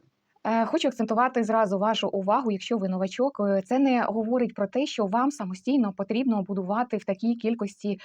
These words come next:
команду. Ось на прикладі статуса бронзи ви запросили двох людей, а потім разом уже вас троє, е, ви рекомендуєте клуб, е, продукти, і до вас приєднуються інші люди. Таким чином, а, ви будуєте одну, а, велику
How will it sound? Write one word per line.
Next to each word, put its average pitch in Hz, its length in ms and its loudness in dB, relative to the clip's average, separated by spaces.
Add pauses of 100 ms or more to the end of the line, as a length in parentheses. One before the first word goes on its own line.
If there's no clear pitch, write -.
(160)
команду. 185 460 0 (460)
Ось 247 240 0
на 254 100 2
прикладі 202 560 0
статуса 220 440 -2
бронзи 247 380 0
ви 214 240 0
запросили 202 520 -2
двох 208 300 -2
людей, 202 340 0
а 190 80 -4
потім 247 400 0
разом 214 480 2
уже 208 240 -2
вас 175 200 -4
троє, 285 340 0 (420)
е, 208 220 2
ви 269 340 2
рекомендуєте 220 800 0
клуб, 247 360 -2 (320)
е, 185 120 -2
продукти, 240 580 0 (180)
і 320 160 4
до 202 120 0
вас 233 300 0
приєднуються 202 880 0
інші 233 340 2
люди. 196 240 0
Таким 240 260 0
чином, 294 320 0 (240)
а, 208 180 2
ви 254 260 2 (260)
будуєте 233 680 2 (360)
одну, 233 420 4 (140)
а, 202 200 0
велику 240 580 2